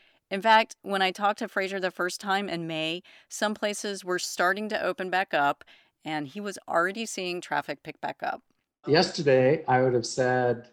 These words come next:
Speaker 2: optimistically, we will retain some of this, right?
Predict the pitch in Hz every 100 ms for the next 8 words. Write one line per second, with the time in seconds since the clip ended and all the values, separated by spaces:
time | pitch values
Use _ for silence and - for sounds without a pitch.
0 | - 131 143 143 131 139 147 139 117 110
1 | 107 - _ - 127 143 127 120 117 113
2 | - _ _ - 127 127 139 135 123 -
3 | 107 95 90 - - 101 107